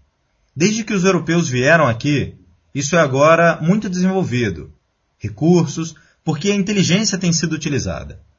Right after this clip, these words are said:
Similarmente à América, muitos outros lugares. Assim, esta inteligência deve ser utilizada. Mas se nós simplesmente utilizamos esta inteligência para o mesmo propósito como os cães e os gatos estão ocupados,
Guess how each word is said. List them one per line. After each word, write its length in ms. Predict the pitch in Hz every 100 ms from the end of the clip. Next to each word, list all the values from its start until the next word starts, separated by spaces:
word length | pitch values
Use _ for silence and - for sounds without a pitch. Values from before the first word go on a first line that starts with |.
| _ _ _ -
Similarmente 680 | - 220 190 165 196 180
à 40 | 139
América, 560 | 131 147 113 92 76 - _ -
muitos 240 | 262 214
outros 220 | 233 233
lugares. 600 | 190 139 143 95 - - - _ _ _ _ _ _ _ _
Assim, 320 | 147 220 220
esta 200 | 185 196
inteligência 600 | 185 196 160 175 196 -
deve 340 | 120 170 202
ser 200 | 185 190
utilizada. 720 | 170 170 151 98 78 71 - - _ _ _
Mas 200 | 147 175
se 80 | 190
nós 220 | 185 196
simplesmente 640 | 185 240 214 139 156 180 -
utilizamos 560 | 170 156 123 170 160
esta 260 | 151 156 156
inteligência 680 | 147 147 110 117 147 147 -
para 200 | 127 127
o 40 |
mesmo 360 | 135 190 196 185
propósito 600 | 143 - 131 147 120 107
como 420 | 127 131 131 -
os 160 | 117 -
cães 400 | 139 160 160 117
e 60 |
os 80 | 98
gatos 340 | 110 143 143
estão 220 | 113 - 123
ocupados, 680 | 113 98 135 120 87 -